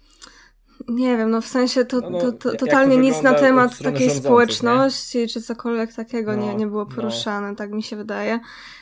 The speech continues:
Speaker 1: Dlatego, y, dla mnie Kumo też jest gdzieś tam na końcu tych wiosek, które mnie interesują w zasadzie.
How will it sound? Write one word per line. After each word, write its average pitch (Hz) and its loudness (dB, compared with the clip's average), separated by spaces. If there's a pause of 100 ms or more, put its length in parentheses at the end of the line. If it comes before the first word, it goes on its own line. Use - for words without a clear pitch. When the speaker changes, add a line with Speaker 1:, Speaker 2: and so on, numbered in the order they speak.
(120)
Speaker 1:
Dlatego, 240 2 (120)
y, 226 0 (600)
dla 233 0
mnie 240 4
Kumo 233 -2
też 226 -6
jest 220 -8
gdzieś - -8
tam 214 -2
na 226 -2
końcu 208 -6
tych 208 -8
wiosek, 196 -8
które 202 -8
mnie 202 -6
interesują 208 -8
w 220 -16
zasadzie. 214 -10